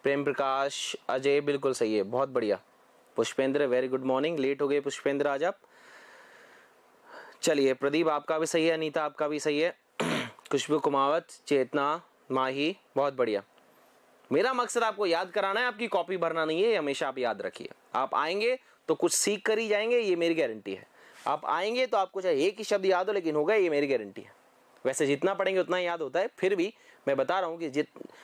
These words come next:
अगर आप आएंगे तो आपको शब्द याद होगा, इसकी मेरी गारंटी है।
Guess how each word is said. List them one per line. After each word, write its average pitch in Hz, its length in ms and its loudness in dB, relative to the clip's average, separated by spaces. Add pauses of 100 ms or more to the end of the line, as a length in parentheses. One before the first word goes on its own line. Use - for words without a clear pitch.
(160)
अगर 143 160 2
आप 160 200 0
आएंगे 214 460 0 (140)
तो 151 60 4
आपको 135 220 -2
शब्द 113 240 0
याद 156 260 0
होगा, 170 180 0
इसकी 156 220 -2
मेरी 127 200 2
गारंटी 95 400 -2
है। 101 120 -16